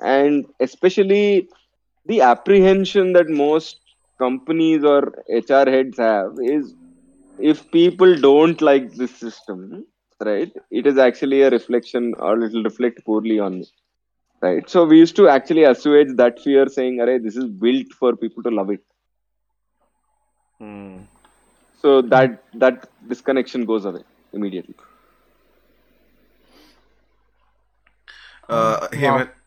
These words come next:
Speaker 2: yeah.
Speaker 3: Yeah, that is, like, uh, perfect. What I, <laughs> what I was trying to understand, I got the whole point.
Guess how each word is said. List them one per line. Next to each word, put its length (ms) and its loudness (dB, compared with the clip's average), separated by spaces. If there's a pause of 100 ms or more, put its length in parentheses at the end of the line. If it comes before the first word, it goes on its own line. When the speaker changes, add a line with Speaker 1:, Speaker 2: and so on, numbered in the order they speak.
(480)
Speaker 2:
yeah. 420 -16 (340)
Speaker 3:
Yeah, 400 -2 (340)
that 240 -2
is, 140 -8
like, 440 -14 (120)
uh, 160 -14
perfect. 600 -10
What 460 -14
I, 760 -6 (140)
<laughs> 100 -20
what 280 -2
I 120 2
was 200 -4 (120)
trying 260 -4
to 80 -4
understand, 460 -8
I 160 -8
got 240 -10
the 80 -10
whole 180 -12
point. 240 -18